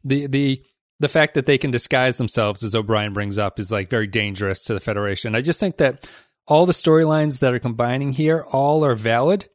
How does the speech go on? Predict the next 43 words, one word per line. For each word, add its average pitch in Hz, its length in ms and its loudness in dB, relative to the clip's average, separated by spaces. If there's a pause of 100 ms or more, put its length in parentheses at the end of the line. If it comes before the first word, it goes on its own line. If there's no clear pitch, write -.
(100)
and 139 180 0
none 147 160 4
of 165 120 4
them 151 160 4
are 123 40 4
stupid, 131 540 2
and 113 160 0
you 117 100 0
go, 113 200 4
"Why 117 240 4
does 123 160 0
this 117 140 -4
person 113 320 -2
hold 110 180 0
this 104 160 -6
point 98 240 -6
of 92 40 -10
view?" 95 200 -6
And 95 80 -6
I 104 40 -6
think 127 160 -6
that's 123 180 -2
a 123 40 -4
really 113 240 0
good 104 460 0 (260)
way 110 260 0
for 107 160 -6
these 104 200 -4
scripts - 320 -6
to 107 80 -8
go 98 240 -4
at 87 80 -10
this 95 160 -10
point, 98 260 -8
and 107 80 -6
I - 20 -2
think 101 160 -6
D 107 80 -4
S 92 120 -8
nine 98 160 -6
does 98 160 -6
it 101 60 -10
well. 95 240 -8